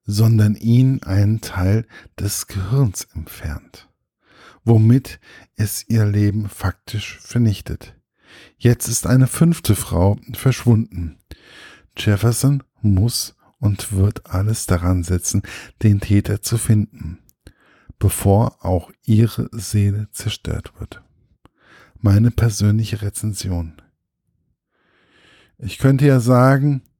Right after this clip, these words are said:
das ist eine meiner Lieblingsserien im Fernsehen, Criminal Minds ist. Und es wäre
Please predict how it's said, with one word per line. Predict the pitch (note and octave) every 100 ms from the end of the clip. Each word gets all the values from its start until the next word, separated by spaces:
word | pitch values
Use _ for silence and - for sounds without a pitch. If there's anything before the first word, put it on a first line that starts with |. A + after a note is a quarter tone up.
| -
das | - -
ist | A#2 -
eine | - A#2+ B2
meiner | B2 A#2+ B2 A#2+
Lieblingsserien | A#2+ - A2+ - A#2 A2+ A#2+
im | A#2+
Fernsehen, | A2+ A2+ G#2+ A2 A2+ G#2 - - _ _
Criminal | - A#2+ A#2+ A#2+
Minds | A#2 A#2+ B2 -
ist. | F2 - - - _ - - _ -
Und | A#2+ A#2+ - - - _
es | - G2 - A2+
wäre | G2+ A2 G#2 G#2 G#2